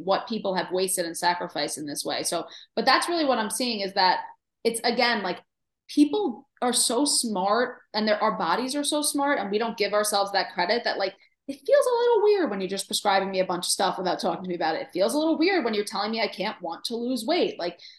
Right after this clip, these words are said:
on both sides of the aisle, I think people are, are facing that issue. And if I were to, like, break down,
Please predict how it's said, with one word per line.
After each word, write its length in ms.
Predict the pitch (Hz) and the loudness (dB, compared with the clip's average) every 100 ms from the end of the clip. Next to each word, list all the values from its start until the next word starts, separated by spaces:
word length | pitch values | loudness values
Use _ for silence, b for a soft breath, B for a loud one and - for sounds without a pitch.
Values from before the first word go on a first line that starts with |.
| B _ | B _
on 220 | 233 247 226 | 2 4 6
both 340 | 254 294 - | 6 6 0
sides 320 | 220 226 214 | 0 0 -2
of 80 | 196 | -4
the 140 | 185 | -2
aisle, 300 | - 190 185 | 2 4 4
I 120 | 156 175 | 2 -2
think 220 | 185 - | -6 -8
people 260 | 214 180 | -8 -2
are, 280 | 175 175 - - | -2 -2 -4 -6
are 120 | 180 | -6
facing 440 | - 208 208 190 | 0 0 0 -2
that 140 | 170 165 | -2 0
issue. 300 | 180 - 165 | 0 0 -2
And 160 | 160 160 b b _ _ - | -4 -8 b b _ _ -2
if 140 | 226 | 2
I 120 | 247 | 4
were 100 | 277 | 4
to, 60 | 262 | 4
like, 240 | 233 - | 2 0
break 320 | 214 214 214 - | 0 0 0 0
down, 520 | 202 180 156 208 | 0 0 -2 -4